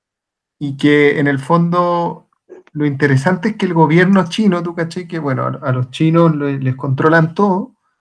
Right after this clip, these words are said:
puede controlar también el contenido que tú subís a TikTok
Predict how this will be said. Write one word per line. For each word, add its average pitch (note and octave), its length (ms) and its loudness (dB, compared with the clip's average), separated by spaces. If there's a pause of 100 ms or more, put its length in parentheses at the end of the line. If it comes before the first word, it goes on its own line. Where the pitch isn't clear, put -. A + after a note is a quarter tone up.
(240)
puede F3+ 220 4
controlar E3 600 2
también F#3 260 -4
el F3+ 160 -8
contenido C#3+ 760 0
que F#3+ 80 -2
tú F3+ 140 -4
subís E3 360 -2
a F3 80 -2
TikTok D3+ 840 -2